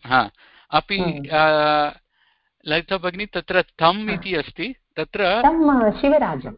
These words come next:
Speaker 1: हा, किन्तु तत्र यद्
Speaker 2: हा।
Speaker 1: वाक्ये अस्ति, तत्र एषः शिवराजः अबुधः इति, तद्
Speaker 2: हम्म।
Speaker 1: तत्र स्थापयतु, तस्य
Speaker 2: हा।
Speaker 1: द्वितीयविभक्तिरूपं स्थापयतु तत्र।
Speaker 2: हा, हा।
Speaker 1: हम्म।
Speaker 2: अ, एषः,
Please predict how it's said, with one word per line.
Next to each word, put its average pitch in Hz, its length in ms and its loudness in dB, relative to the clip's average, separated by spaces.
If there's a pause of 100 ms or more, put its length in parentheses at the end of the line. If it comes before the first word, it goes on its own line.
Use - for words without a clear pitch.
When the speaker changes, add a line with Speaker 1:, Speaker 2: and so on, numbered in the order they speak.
(340)
Speaker 1:
हा, 247 180 0
किन्तु 208 360 -14
तत्र 208 460 -2 (1200)
यद् 180 260 -2
Speaker 2:
हा। 175 440 -10
Speaker 1:
वाक्ये 160 440 -2
अस्ति, 175 260 -2
तत्र 160 280 -6
एषः 180 640 -2
शिवराजः 151 720 -8
अबुधः 131 640 -6
इति, 127 520 -8 (540)
तद् 202 200 0
Speaker 2:
हम्म। 190 260 -4
Speaker 1:
तत्र 170 200 -2
स्थापयतु, 175 680 -2 (1300)
तस्य 151 280 -6
Speaker 2:
हा। 170 120 4
Speaker 1:
द्वितीयविभक्तिरूपं 156 880 -4 (220)
स्थापयतु 143 600 -6
तत्र। 143 300 -10
Speaker 2:
हा, 190 360 -2
हा। 120 300 -4 (440)
Speaker 1:
हम्म। 131 160 -12
Speaker 2:
अ, 156 600 0
एषः, - 540 2